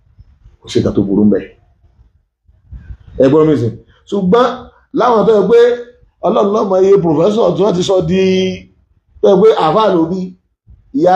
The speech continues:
rẹ̀, ẹ, olùgbà-, olù-, olùgbélé Ọlọ́run ni, tọ́mọ Ọlọ́run ni, tí ń kírun pé obìnrin ló wọ̀ òun lọ sínú ẹ̀sìn. Tá a sì ń rí báyìí, tá a tún wá ní kí wọ́n máa fẹ́,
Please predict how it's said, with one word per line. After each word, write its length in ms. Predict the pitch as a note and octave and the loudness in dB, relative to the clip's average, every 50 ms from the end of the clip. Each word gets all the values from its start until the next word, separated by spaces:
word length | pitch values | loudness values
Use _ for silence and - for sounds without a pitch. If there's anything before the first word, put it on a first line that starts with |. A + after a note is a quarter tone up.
| F#3+ F#3+ | 4 4
rẹ̀, 260 | F#3 F#3 F3+ D3 B2+ A2+ - - - _ | 4 2 2 0 0 -2 -6 -10 -14 _
ẹ, 140 | - D3 D#3+ F3 E3+ E3 E3 | -8 -4 -2 -2 0 0 -2
olùgbà-, 480 | E3 E3+ F3+ F3+ D#3+ C3+ C#3 D#3+ D#3+ | -2 -2 -2 -2 -2 -2 -2 0 0
olù-, 260 | E3 F#3 F#3 F3 E3+ E3+ | 2 2 0 0 0 0
olùgbélé 360 | F3+ F#3 D#3 C3+ D3+ D#3+ G3 | 0 0 2 2 2 2 2
Ọlọ́run 300 | G3+ G#3 G#3 G3+ F3 E3 | 2 2 2 2 2 0
ni, 60 | E3 E3+ E3 | 0 -2 -2
tọ́mọ 220 | D#3+ E3 G3 F#3 E3 | -2 -2 -2 0 0
Ọlọ́run 260 | E3+ G3 F#3 E3+ D#3 | 0 2 0 0 -2
ni, 60 | D#3 D#3+ | -4 -8
tí 100 | E3+ - F#3 | -10 -10 -8
ń 80 | F#3 | -8
kírun 280 | F3+ F#3+ F#3+ F3 E3 D#3 D#3+ - - | -2 0 0 0 0 0 -4 -6 -4
pé 140 | - F3+ F#3 F3+ F3+ F#3 _ _ _ _ _ _ _ _ _ _ _ _ _ _ _ _ _ _ _ _ _ _ _ _ _ _ _ - | 0 2 2 2 0 -2 _ _ _ _ _ _ _ _ _ _ _ _ _ _ _ _ _ _ _ _ _ _ _ _ _ _ _ 0
obìnrin 440 | F3 F#3 F#3 D#3+ E3 E3 E3+ F3+ F#3 | 2 2 4 4 2 2 2 2 4
ló 80 | G3+ | 4
wọ̀ 200 | G3 G3+ G3+ G3+ | 4 4 4 2
òun 220 | G3 E3 D#3 D#3 D#3 | 2 0 0 0 0
lọ 80 | D3+ D3+ | 0 0
sínú 280 | - D3+ F3+ E3+ E3+ D#3+ D3+ D3+ D3 D3 D3+ - _ | -2 -2 -4 -4 -4 -6 -6 -6 -10 -12 -16 -18 _
ẹ̀sìn. 400 | - C3 C3 A#2+ - - C#3 A#2+ A#2 - _ _ _ _ _ _ _ _ _ _ _ _ - | -6 -6 -6 -6 -8 -12 -16 -16 -18 -20 _ _ _ _ _ _ _ _ _ _ _ _ -2
Tá 60 | F#3+ F#3 | 0 0
a 120 | F3 E3 | 0 0
sì 100 | - C#3 | 0 0
ń 120 | C#3 D3 | 0 2
rí 100 | D#3+ E3 D3+ | 2 0 0
báyìí, 240 | D#3+ E3 E3+ E3 E3 - - - - | 0 0 0 0 -2 -4 -8 -16 -14
tá 120 | _ - E3 | _ -4 -2
a 60 | E3 | 0
tún 100 | D#3 F3+ | 0 2
wá 80 | F#3 F3+ | 2 2
ní 80 | F3+ | 2
kí 80 | F3+ F3+ | 2 0
wọ́n 120 | F3+ F3 | 0 0
máa 160 | E3+ E3 D3 | 0 0 0
fẹ́, 220 | D3 - - D#3+ | 0 0 2 2